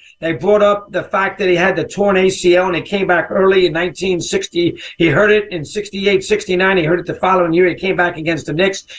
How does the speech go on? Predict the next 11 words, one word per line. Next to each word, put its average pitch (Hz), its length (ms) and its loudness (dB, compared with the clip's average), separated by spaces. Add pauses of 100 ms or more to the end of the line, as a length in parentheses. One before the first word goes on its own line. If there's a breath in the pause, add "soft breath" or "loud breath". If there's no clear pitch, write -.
And 170 120 2
how 233 180 2
about 294 260 0
that 254 240 -2
tremendous 226 680 0
scene 277 260 -2
they 214 140 2
showed 190 340 2
you 185 340 2 (240 loud breath)
at 214 260 0
Kansas 226 760 -4